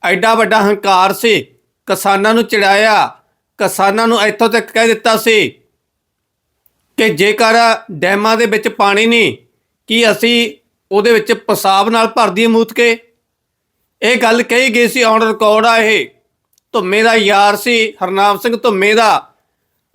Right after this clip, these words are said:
ਅੱਜ ਮੌਤ ਹੋਈ ਆ। ਬੇਸ਼ੱਕ ਅਸੀਂ ਇਹ ਨਹੀਂ ਕਹਿੰਦੇ ਕਿ ਮੌਤ ਵੀ ਸਹੀ ਹੋਈ ਆ ਜਾਂ ਕਿਉਂ ਹੋਈ ਆ, ਆਖਰ ਹਰ ਇੱਕ ਬੰਦੇ ਨੇ ਮਰਨਾ,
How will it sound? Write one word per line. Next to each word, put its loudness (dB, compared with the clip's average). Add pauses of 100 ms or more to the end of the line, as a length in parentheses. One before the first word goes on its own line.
(120)
ਅੱਜ 0
ਮੌਤ 2
ਹੋਈ 2
ਆ। 2
ਬੇਸ਼ੱਕ 0
ਅਸੀਂ 0
ਇਹ 2
ਨਹੀਂ -2
ਕਹਿੰਦੇ 0 (760)
ਕਿ 2
ਮੌਤ 2 (920)
ਵੀ -4
ਸਹੀ 0
ਹੋਈ 4
ਆ 0 (260)
ਜਾਂ 0 (260)
ਕਿਉਂ 2
ਹੋਈ 2
ਆ, 0 (800)
ਆਖਰ 2
ਹਰ 2
ਇੱਕ -4
ਬੰਦੇ -2
ਨੇ 0
ਮਰਨਾ, 0